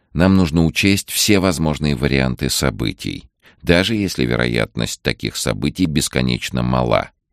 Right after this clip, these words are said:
Иными словами, эти события практически не имеют шанса состояться. Но из-за огромного количества этих частиц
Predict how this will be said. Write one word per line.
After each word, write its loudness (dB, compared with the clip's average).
Иными 2
словами, 2
эти -2
события -2
практически -4
не 2
имеют 0
шанса -4
состояться. -6
Но 6
из-за 2
огромного 4
количества -2
этих 0
частиц -4